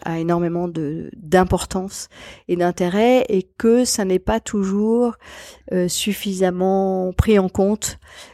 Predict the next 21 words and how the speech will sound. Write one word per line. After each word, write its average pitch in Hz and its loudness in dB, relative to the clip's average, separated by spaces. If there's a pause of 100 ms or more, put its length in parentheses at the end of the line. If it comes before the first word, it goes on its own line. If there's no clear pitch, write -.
(120)
ou 190 2
intégré 185 2
par 170 -2
les 165 0
entreprises. 208 -2
Euh, 170 -2 (140)
et 175 -4
j'avais 180 6
envie 190 2
de, 175 4
de, 170 -2 (320)
de 175 4
faire 190 2
ce, 165 2
de 165 -2
faire 175 -6
ce, 165 -4
cette - -4
relation-là 170 2
et 170 -2
de, 165 -2